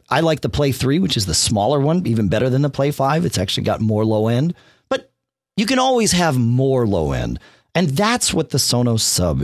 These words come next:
is all about. Uh, you plug this thing in, and the cool part is you just plug it into the wall. It grabs onto the, the Sonos mesh. You s-, you go on your,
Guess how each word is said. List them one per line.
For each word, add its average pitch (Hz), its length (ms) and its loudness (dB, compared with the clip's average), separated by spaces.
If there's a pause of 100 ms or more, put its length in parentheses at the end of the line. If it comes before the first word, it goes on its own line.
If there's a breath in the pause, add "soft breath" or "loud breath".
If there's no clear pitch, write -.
is 87 220 -2
all 60 320 -4
about. - 520 -4 (440 loud breath)
Uh, 101 320 0 (100)
you 135 100 0
plug 202 240 0
this 208 160 0
thing 139 200 0
in, 135 80 2
and 180 100 2
the 151 60 0
cool 220 200 -2
part 143 240 0
is 147 220 0 (580 soft breath)
you 127 80 0
just 135 220 0
plug 151 180 2
it 160 60 2
into 160 180 2
the 175 80 2
wall. 139 500 0
It 127 100 0
grabs 131 380 0
onto 139 240 2
the, 127 100 0 (200)
the 113 180 0
Sonos 127 500 0
mesh. 117 440 0
You 113 100 0
s-, 113 220 -4
you 113 160 0
go 113 240 0
on 127 180 2
your, 117 300 2